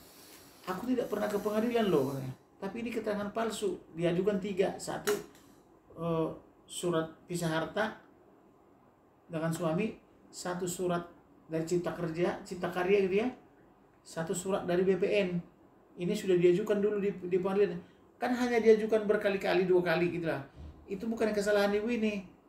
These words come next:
Nah, tapi orang itu sudah bersumpah mengajukan itu sebagai bukti gitu loh. Tapi dikasih ibu itu surat kuasa adalah surat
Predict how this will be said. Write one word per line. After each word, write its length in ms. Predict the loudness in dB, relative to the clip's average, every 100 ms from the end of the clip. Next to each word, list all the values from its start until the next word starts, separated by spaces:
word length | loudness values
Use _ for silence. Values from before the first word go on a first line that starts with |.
| -20 _
Nah, 80 | -10
tapi 480 | -4 -4 -2 -4 -2
orang 320 | -2 0 0
itu 240 | -2 -4 -6
sudah 240 | 0 2
bersumpah 640 | 2 -2 -6 -2 -2 -2 -8 -20 -20 _ _ _ _ _ -20 _ _ -6
mengajukan 480 | 0 4 4 4
itu 220 | 2 0 -2
sebagai 320 | 0 4 4
bukti 480 | 4 -2 -6 -6 -6
gitu 160 | -6
loh. 180 | -4 -4 -8 -18 -20 -20 -20 -20 -20 -20 _ _
Tapi 240 | -8 -4 -4
dikasih 400 | 0 0 0 0
ibu 240 | 2 2
itu 80 | 0
surat 400 | 2 2 0 -2
kuasa 400 | 0 0 0 -2 2
adalah 260 | 2 0 -4
surat 320 | -4 -2 -2